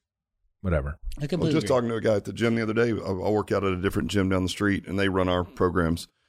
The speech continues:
Speaker 3: And I ran into this guy who works for the D E A. He's just, like, rocked up, like, you know, he's a
Speaker 1: Jacked.
Speaker 3: man's man.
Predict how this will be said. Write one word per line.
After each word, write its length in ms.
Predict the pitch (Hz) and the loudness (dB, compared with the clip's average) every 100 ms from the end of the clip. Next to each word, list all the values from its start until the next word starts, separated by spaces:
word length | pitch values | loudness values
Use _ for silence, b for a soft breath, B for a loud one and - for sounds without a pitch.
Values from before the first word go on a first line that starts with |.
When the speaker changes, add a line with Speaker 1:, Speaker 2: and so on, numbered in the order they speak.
| B | B
Speaker 3:
And 180 | - - | -2 0
I 40 | 101 | 0
ran 200 | 120 117 | 2 0
into 120 | 107 | -2
this 140 | - | -4
guy 160 | - 104 | -2 0
who 80 | 107 | 0
works 160 | 107 | -2
for 60 | 101 | -4
the 60 | 92 | -2
D 320 | 104 101 104 | -2 0 0
E 40 | |
A. 80 | 98 | 0
He's 140 | 85 - | -2 -4
just, 300 | 90 90 90 | -4 2 2
like, 160 | - - _ _ _ | 2 -2 _ _ _
rocked 380 | - 113 87 - | 2 4 4 0
up, 200 | - - | -6 -2
like, 160 | 78 - - | -2 -2 -8
you 100 | - | -4
know, 120 | 95 - | -4 -2
he's 120 | 160 | -2
a 40 | 160 | 0
Speaker 1:
Jacked. 80 | 131 | 0
Speaker 3:
man's 260 | 113 104 | -2 -2
man. 240 | 87 82 | -2 -4